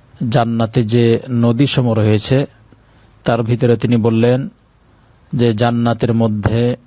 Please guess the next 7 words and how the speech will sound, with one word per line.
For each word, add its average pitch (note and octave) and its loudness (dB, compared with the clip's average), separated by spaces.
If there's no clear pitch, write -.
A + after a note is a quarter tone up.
পানি, A#2+ 0
মধু, A#2+ 2
দুধ A#2+ 0
ও B2 0
মদের A#2+ 0
সমুদ্র A#2 0
আছে। A#2 -2